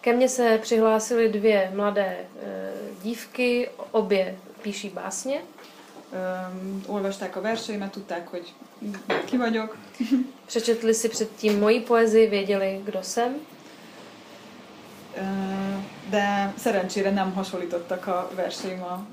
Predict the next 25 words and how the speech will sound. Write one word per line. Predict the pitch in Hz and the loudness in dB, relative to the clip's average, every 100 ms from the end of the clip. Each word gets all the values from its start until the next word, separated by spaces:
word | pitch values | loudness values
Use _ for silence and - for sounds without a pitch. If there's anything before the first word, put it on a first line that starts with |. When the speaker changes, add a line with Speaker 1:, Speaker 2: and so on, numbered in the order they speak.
| - | -12
Speaker 2:
vagy | 208 202 | -4 -2
az | 202 202 | 0 0
ő | 208 | 2
verseik | 196 196 208 196 | 2 2 2 2
az | 214 | 4
én | 220 220 | 4 6
verseimre. | 247 - 233 220 | 4 4 6 8
Speaker 1:
Ale | 214 220 | 10 8
jejich | 226 214 240 | 8 8 6
poezie | - 220 220 220 226 | 4 6 8 8 6
naštěstí | 220 208 - - 220 220 - 226 | 6 4 2 4 4 2 2 4
nepřipomínala | 202 190 190 - 220 202 196 190 185 | 6 4 2 -6 0 2 4 4 2
tu | 190 214 | 0 -2
moji. | 185 180 175 | -4 -6 0
Speaker 2:
Tehát | 208 208 | 2 4
szerencsére | 240 214 202 214 | 4 2 2 2
nem | 208 202 | 2 2
rajongók | 202 208 214 208 202 196 | 2 2 2 2 0 -2
voltak. | 196 - 220 | 0 2 6
Speaker 1:
Takže | 214 220 214 202 | 8 8 6 8
naštěstí | 285 277 220 214 | 8 8 2 0
to | 208 196 | -2 0
tady | 196 202 | 2 2
nebyly | 190 180 185 185 | 0 0 0 -2
faninky. | 190 180 180 180 | -4 -2 -4 -8